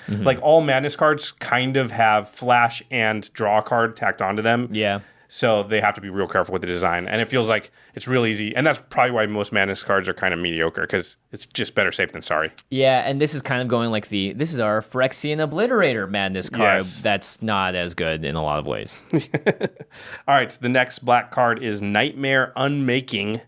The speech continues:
Speaker 2: Three black, black for sorcery. You choose one of the following two options. Exile each creature with power greater than the number of cards in your hand, or exile each creature with power less than the number of cards in your hand. So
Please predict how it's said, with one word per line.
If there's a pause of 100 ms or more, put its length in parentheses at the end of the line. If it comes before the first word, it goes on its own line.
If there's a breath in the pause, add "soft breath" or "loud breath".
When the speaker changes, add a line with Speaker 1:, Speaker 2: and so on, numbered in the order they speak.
(340 soft breath)
Speaker 2:
Three
black,
black
for
sorcery.
You
choose
one
of
the
following
two
options. (560 soft breath)
Exile
each
creature
with
power
greater
than
the
number
of
cards
in
your
hand, (800 soft breath)
or
exile
each
creature
with
power
less
than
the
number
of
cards
in
your
hand.
So